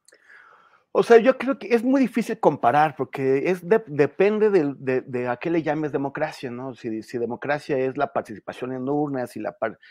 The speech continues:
si la democracia es una, una libertad de prensa y con una, con medios de comunicación, eh, vibrantes, o si, si la, si la democracia es que la gente esté organizada y, y pueda presionar a la clase política para lograr las, las,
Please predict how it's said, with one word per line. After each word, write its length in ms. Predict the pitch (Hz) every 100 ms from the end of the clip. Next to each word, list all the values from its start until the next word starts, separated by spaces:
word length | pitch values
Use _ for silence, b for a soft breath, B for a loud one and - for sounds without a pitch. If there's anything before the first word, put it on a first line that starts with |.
| B B
si 140 | - 120
la 60 |
democracia 680 | 120 123 - 143 147 160 135
es 320 | 135 135 -
una, 320 | 135 135 120
una 260 | 110 139 131
libertad 440 | 117 104 - 123
de 120 | 120
prensa 460 | 117 127 127 127 120
y 80 | 113
con 160 | 117
una, 180 | 131 127
con 380 | - 117 120 120
medios 220 | 135 131
de 80 | 120
comunicación, 600 | 120 120 - 117 135 123 b b b b _
eh, 280 | - 127 127
vibrantes, 880 | 131 160 151 175 170 165 165 160 - B B -
o 180 | 147 143
si, 360 | - 143 143 -
si 160 | 123 143
la, 240 | 143 135
si 120 | 131 143
la 60 |
democracia 600 | 139 139 160 160 - 151
es 180 | 143 143
que 100 | 139
la 140 | 120
gente 320 | - 143 143 127
esté 240 | - 135
organizada 920 | 131 127 120 113 - 143 147 147 143 -
y, 240 | 127 117 - -
y 140 | 127 - _
pueda 340 | 139 147 135 b b b _
presionar 540 | 156 143 147 143 147
a 20 | 147
la 120 | 127
clase 260 | 139 139
política 540 | - 131 143 - 117 113
para 160 | 117 113
lograr 300 | 113 123 131
las, 180 | 131
las, 180 | 127 123